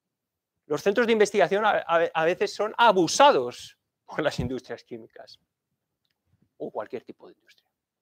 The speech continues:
Entonces, lo importante es el equilibrio. Me gusta ilustrarlo con esta, eh, transparencia, porque aquí lo que veis es, aquí estamos los investigadores académicos, que yo los llamo nadadores,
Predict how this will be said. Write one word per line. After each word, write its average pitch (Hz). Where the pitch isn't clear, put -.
Entonces, 175
lo 185
importante 190
es -
el 208
equilibrio. 170
Me 185
gusta 247
ilustrarlo 214
con 185
esta, 117
eh, 127
transparencia, 123
porque 175
aquí 269
lo 240
que 180
veis 226
es, 185
aquí 160
estamos 180
los 156
investigadores 147
académicos, 147
que 143
yo 175
los 170
llamo 175
nadadores, 135